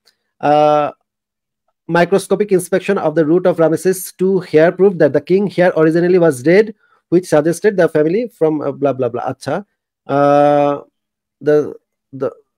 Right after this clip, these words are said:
আচ্ছা, এখানে আরো যে জিনিসগুলো বলা হচ্ছে, আমি আস্তে আস্তে পড়ছি। কো-, এখানে কোথায় যে লেখা আছে এই জিনিসটা, সেই জিনিসটা আমার এখন মনে নাই, আমি অনেক আগে পড়েছিলাম। এই যে মরিস বুখাইলির যে ক্লেমটা, সেই ক্লেমটাকে, আহ, বিজ্ঞানীরা,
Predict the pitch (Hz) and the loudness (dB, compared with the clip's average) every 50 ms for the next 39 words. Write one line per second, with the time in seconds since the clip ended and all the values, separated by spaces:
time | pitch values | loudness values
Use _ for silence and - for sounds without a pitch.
0 | _ - 139 131 127 - 123 120 151 147 151 147 147 147 151 147 147 151 143 151 | _ -6 -4 -4 -4 -4 -4 -2 0 0 0 2 2 2 0 0 0 -2 0 0
1 | 151 147 147 - 151 139 143 143 143 139 156 156 165 156 139 - - 156 - 165 | -2 -2 -2 -2 -2 0 2 0 2 2 2 2 2 2 2 0 -2 -4 -4 -4
2 | 156 - 185 175 - 165 147 151 151 151 139 - 160 165 - 165 - 170 180 175 | -2 -2 -2 -2 0 -2 -2 0 0 0 0 0 -2 -2 -2 -2 -2 0 0 2
3 | 185 175 156 151 - 165 170 165 - - 165 156 151 147 151 147 135 - 135 147 | 2 2 2 2 2 0 0 0 0 -2 0 0 0 0 -2 -4 -4 -4 -6 -6
4 | 190 208 _ _ _ _ _ _ _ _ _ _ _ _ _ _ _ - - - | -6 -8 _ _ _ _ _ _ _ _ _ _ _ _ _ _ _ -20 -20 -16
5 | - - 143 139 143 139 - 147 143 143 139 135 143 139 135 156 170 165 139 123 | -8 -4 -2 -2 0 0 0 0 0 0 0 -2 0 0 0 2 2 2 0 0
6 | 139 151 139 135 131 127 127 - _ _ _ _ _ _ _ _ _ - 127 143 | -2 -4 -4 -6 -6 -6 -8 -10 _ _ _ _ _ _ _ _ _ -4 -2 0
7 | 139 135 131 139 135 135 127 123 - 120 123 147 196 202 - _ _ _ _ _ | 0 2 2 0 2 2 0 0 0 -2 -4 -4 -4 -6 -12 _ _ _ _ _
8 | _ _ _ _ _ _ _ _ _ _ _ _ _ _ _ _ _ _ - 165 | _ _ _ _ _ _ _ _ _ _ _ _ _ _ _ _ _ _ 2 4
9 | 185 180 196 196 208 185 175 175 185 180 170 180 190 175 190 202 208 196 208 208 | 6 8 8 8 8 10 8 8 6 6 6 4 4 4 4 4 4 4 4 4
10 | - 190 190 202 208 - 165 131 - 147 147 - 170 165 160 170 165 - 196 233 | 6 6 6 6 6 6 4 4 2 0 2 2 2 2 2 2 2 4 4 4
11 | 262 247 202 - _ - - 131 127 123 135 151 143 139 165 165 165 214 220 196 | 4 2 -2 -12 _ -12 -10 -10 -4 0 2 2 4 4 4 4 6 4 4 2